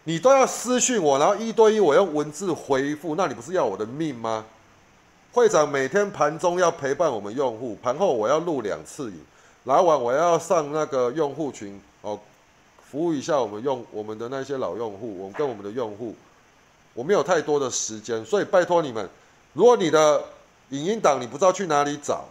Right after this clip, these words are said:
你就去呼叫一下我们小编，我们小编都会跟你讲，好不好？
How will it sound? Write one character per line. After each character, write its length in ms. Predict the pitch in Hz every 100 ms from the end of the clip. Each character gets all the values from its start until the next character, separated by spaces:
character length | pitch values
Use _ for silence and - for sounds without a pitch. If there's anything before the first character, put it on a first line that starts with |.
| _ _ _ _ _
你 140 | 117
就 180 | 117 175
去 240 | 165 175 - _ - -
呼 200 | - 165
叫 200 | 175 151
一 40 |
下 100 | 156
我 80 | 127
们 100 | 101
小 200 | - 92
编， 120 | 123
我 60 | 127
们 80 | -
小 80 |
编 180 | 98 143
都 180 | 139 135
会 120 | 143
跟 180 | - 131
你 140 | 120
讲， 220 | 104 95 78 _ _ _ _ _ _
好 100 | 104
不 100 | 180
好？ 340 | 165 110 -